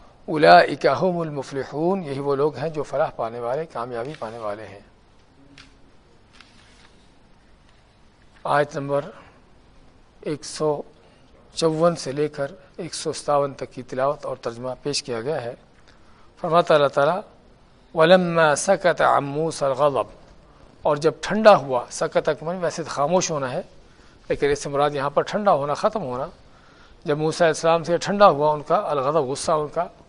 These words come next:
اور غصہ کس چیز پر تھا؟ قوم کا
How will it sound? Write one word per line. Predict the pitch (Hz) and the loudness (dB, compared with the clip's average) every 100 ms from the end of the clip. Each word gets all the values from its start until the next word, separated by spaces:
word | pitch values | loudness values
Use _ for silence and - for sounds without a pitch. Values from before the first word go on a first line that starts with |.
| _ - - - - - | _ -20 -20 -20 -20 -6
اور | 143 | -4
غصہ | 135 147 - | -2 0 0
کس | 175 175 - | 0 -2 -4
چیز | 185 | 0
پر | 185 | 0
تھا؟ | 156 175 190 - - - - - - - - - - - - - - - - - - - - - | 0 -2 -4 -8 -20 -20 -20 -20 -20 -20 -20 -20 -20 -20 -20 -20 -20 -20 -18 -18 -20 -20 -18 -2
قوم | 180 175 185 | 6 6 6
کا | 160 151 | 4 4